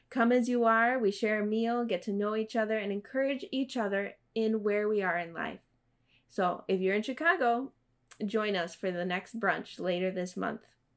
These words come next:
In the intro to this season, episode thirty-seven, I said that as I talk to each guest, I want to bring to light that if there have been feelings of guilt or like doing something creative is a waste of time, then you're not alone.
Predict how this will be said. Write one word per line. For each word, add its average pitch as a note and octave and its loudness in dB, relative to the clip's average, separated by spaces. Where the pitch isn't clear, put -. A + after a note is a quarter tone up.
In B3 6
the B3+ 6
intro C#4+ 4
to C#4 0
this A#3 0
season, G#3+ 0
episode G3 -4
thirty-seven, F#3+ -2
I A3+ 2
said A3+ 2
that G3 0
as A#3 4
I A#3 6
talk D4 -2
to C#4 -4
each A#3 -4
guest, F#3+ -4
I A3 -2
want A3 0
to A3 2
bring A3+ 4
to C4 -2
light G3+ 0
that G#3 0
if G3 -4
there G#3+ -2
have G#3+ -4
been G3+ -2
feelings B3+ 0
of G3 -4
guilt A3 0
or G3+ -2
like F#3 -4
doing C#4 4
something C4 0
creative A3+ 2
is G#3 0
a G3+ 2
waste G3 -2
of G#3 -2
time, G3+ -4
then G3 -2
you're F#3+ -4
not F3+ -2
alone. F3 -6